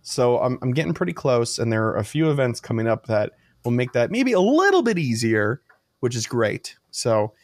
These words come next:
there's that. Success all around for all of us. Kyle didn't get as many shinies as he wanted to, but I would say sixty-four shinies in and of itself is a victory, Kyle.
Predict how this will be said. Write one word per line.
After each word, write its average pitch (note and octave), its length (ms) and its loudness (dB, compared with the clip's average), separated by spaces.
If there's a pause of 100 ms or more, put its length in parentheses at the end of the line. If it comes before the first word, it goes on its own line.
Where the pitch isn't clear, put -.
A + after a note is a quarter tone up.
(340)
there's C3+ 240 0
that. D#3 300 0
Success - 580 -2
all F3+ 220 0
around D#3+ 360 2
for D3+ 140 -2
all C#3+ 260 2
of C#3 80 0
us. C3+ 280 0
Kyle C#3+ 300 2
didn't D3 200 0
get C#3 140 0
as B2 100 -4
many F3 300 2
shinies E3+ 360 2
as D3+ 100 2
he D#3 60 2
wanted D#3 300 2
to, E3 120 0
but C#3 200 0
I D3+ 100 2
would G3+ 200 0
say E3+ 260 0
sixty-four D3+ 640 -2
shinies C3 440 0
in A#2 100 0
and A#2 100 0
of A#2 100 0
itself - 480 -2 (320)
is C3 180 0
a B2 60 0
victory, C3+ 680 -2 (100)
Kyle. G1+ 340 -6